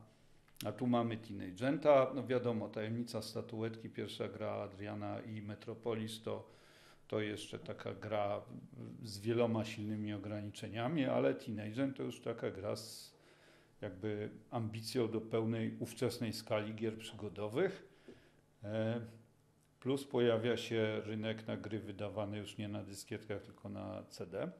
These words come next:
Pojawia się firma, która mówi, że już nie będzie handlować w ogóle żadnymi grami na dyskietkach, a tylko grami na C D i przyjmuje nazwę C D Projekt. E,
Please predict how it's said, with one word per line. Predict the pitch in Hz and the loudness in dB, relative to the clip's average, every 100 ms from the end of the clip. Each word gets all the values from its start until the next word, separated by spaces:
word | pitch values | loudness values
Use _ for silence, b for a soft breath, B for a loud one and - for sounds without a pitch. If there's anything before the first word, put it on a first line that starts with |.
| - _ - | -18 _ 2
Pojawia | 113 127 131 113 | 10 10 10 4
się | - | 2
firma, | - 196 180 139 110 | 2 4 8 8 6
która | - 110 110 | 2 2 2
mówi, | 107 107 107 | 0 -4 -4
że | 107 | -2
już | 101 - | -4 -4
nie | 104 | -4
będzie | 117 131 117 | -2 -2 -2
handlować | - 110 92 104 98 95 | -4 -8 -6 -4 -4 -4
w | 110 | -4
ogóle | 143 117 95 95 | -2 -2 -4 -6
żadnymi | 101 98 107 104 | -8 -6 -4 -4
grami | 98 104 101 101 | -4 -4 -6 -6
na | 98 | -10
dyskietkach, | 90 98 - 98 - 117 | -10 -12 -10 -10 -6 -4
a | 98 | -4
tylko | 113 113 98 | -6 -6 -6
grami | 92 101 98 | -4 -6 -6
na | 98 92 | -8 -10
C | - 113 | -10 -10
D | 113 117 117 | -8 -6 -8
i | 113 - | -12 -18
przyjmuje | - 113 95 104 101 | -12 -8 -6 -6 -6
nazwę | 98 92 98 | -8 -8 -10
C | 90 104 | -10 -10
D | 92 | -10
Projekt. | 92 104 95 113 - - b b b b b b b - - | -12 -10 -4 -2 -2 -6 b b b b b b b -16 -8
E, | 104 104 110 | -4 -2 -2